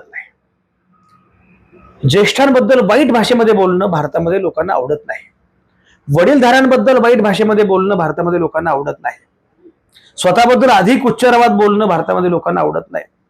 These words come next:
आणि त्यामुळे असं काही करायचं नाही. विकासाचा मुद्दा, याच मुद्द्यावर निवडणूक लढवायची. शरद,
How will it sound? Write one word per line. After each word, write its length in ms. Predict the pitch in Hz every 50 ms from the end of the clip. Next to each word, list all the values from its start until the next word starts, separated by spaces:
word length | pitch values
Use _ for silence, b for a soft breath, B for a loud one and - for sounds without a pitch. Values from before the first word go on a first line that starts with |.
| _ _ _ _ _ _ _ _ _ -
आणि 140 | - 151 160
त्यामुळे 460 | 160 175 170 175 175 185 208 - - - _ _ _ _ _ _ _ _ _ _ -
असं 160 | 165 165 - 208
काही 200 | - 185 220 214
करायचं 360 | 190 175 170 170 165 180 175
नाही. 220 | 160 - 147 175 - _ _ _ -
विकासाचा 560 | 147 143 165 160 208 233 214 208 190 185 202
मुद्दा, 380 | 185 170 151 147 147 156 160 165 - _ _ _ -
याच 280 | 143 160 185 214 - 202
मुद्द्यावर 380 | 180 165 143 160 160 165 165
निवडणूक 400 | 160 165 156 151 143 160 165 156
लढवायची. 500 | 143 - 107 104 92 - - - - _ _ _ _ _ _ _ _ _ _ _ _ _ _ _ _ _ _ _ _ _ _ _ _ _ _ - - _ -
शरद, 240 | - 143 156 170